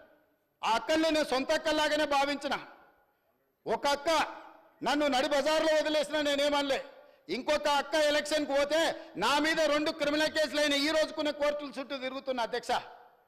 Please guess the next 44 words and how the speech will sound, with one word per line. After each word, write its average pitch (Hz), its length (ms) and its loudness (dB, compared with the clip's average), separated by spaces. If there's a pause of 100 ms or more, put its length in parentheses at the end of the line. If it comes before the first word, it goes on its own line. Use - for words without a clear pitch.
(380)
మీరు 190 240 -2
మాత్రం 254 340 0
అక్కడికి 240 340 -2
వెళ్ళి 240 140 -2
మహిళా 220 260 0
కమిషన్ 233 500 -4
చైర్పర్సన్ 220 480 -4
తెచ్చుకున్నారు, 254 440 -4
ఎమ్మెల్యే 208 340 -4
టికెట్ 208 300 -8
తెచ్చుకున్నారు, 240 420 -6
ఎమ్మెల్యేలు 180 360 -4
అయినారు. 143 220 -12 (440)
నేనేమన్నానా 170 680 -8
అధ్యక్ష? 160 320 -12 (960)
నా 143 100 -8
మీద 185 160 -4
కేసులు 226 420 -6
తీయాలని, 202 600 -2 (340)
"అరే 190 160 -4
తమ్ముడు 226 400 -4
నా 214 160 -4
ఎలక్షన్కి 220 420 -6
వచ్చిండు, 214 280 -8
ఆయన 208 180 -6
మీద 220 180 -10
ఎందుకు 202 280 -10
కోపం, 190 320 -8 (180)
కేసులు 220 280 -6
తీయండి" 208 280 -6
అని 196 100 -10
ఎప్పుడని 165 300 -12
చెప్పిండ్రా 202 320 -12
అధ్యక్ష? 202 240 -14 (560)
అయినా 226 220 -10
నేను 208 220 -8
అక్కల్ని 196 300 -8
ఏం 185 100 -8
అడగలేదు 190 360 -8
కదా 185 80 -6
అధ్యక్ష, 165 280 -12
ఏం 165 140 -10
అనలే 165 200 -10
కదా. 208 180 -10